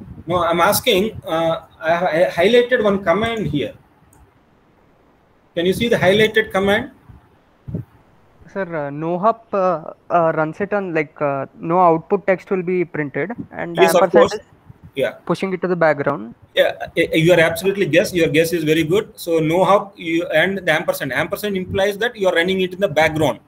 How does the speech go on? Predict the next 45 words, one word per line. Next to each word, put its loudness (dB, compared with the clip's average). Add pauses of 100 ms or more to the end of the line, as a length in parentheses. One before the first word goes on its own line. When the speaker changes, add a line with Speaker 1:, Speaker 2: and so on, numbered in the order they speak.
(320)
Speaker 1:
So -2
I'm 0
running 2
a 2
background 2
process -4
here, -2 (760)
and 0
that 0
no 2
hub 0
is -4
basically -2
you 4
are 4
not 0
output, 0
uh, 0
you 0
are, 2
uh, 0
outputting. -2
So 2
here 0 (160)
there -2
is -2
a 2
background 0
Ethereum -2
process -4
is -2
going -2
to -8
run, -4 (180)
but -2 (280)
I'm 0
just 0
looking -2
G -2 (460)
E 0
T 0
H. 2 (180)
G 0
T 2
H, 0